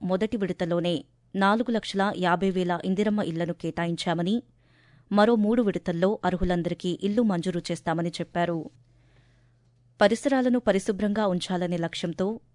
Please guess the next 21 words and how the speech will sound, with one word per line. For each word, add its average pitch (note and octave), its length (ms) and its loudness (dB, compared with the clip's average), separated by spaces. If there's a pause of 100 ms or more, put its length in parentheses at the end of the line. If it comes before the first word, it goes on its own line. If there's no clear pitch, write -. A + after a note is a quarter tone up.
(220)
కేంద్ర A#3+ 280 4
ప్రభుత్వ G3 400 -4
ఆదేశాల F3 580 -2
మేరకు E3+ 520 -2 (420)
ఈ G#3 100 4
నెల A#3+ 180 2
పదహారు G#3 480 -2
నుండి F3+ 440 -2
ముప్పై F#3+ 300 -2
ఒకటవ F#3 240 -4
తేదీ E3+ 340 -4
వరకు F3 460 -4 (600)
పదిహేను A#3 360 6
రోజుల E3+ 300 -4
పాటు F3+ 460 -2 (520)
దేశవ్యాప్తంగా F3+ 880 0 (320)
స్వచ్ఛతా - 460 0
పక్షోత్సవాలు, F3 920 -2
స్వచ్ఛతా - 440 -2
పక్వాడాను E3+ 640 -2
నిర్వహిస్తున్నారు. E3+ 880 -2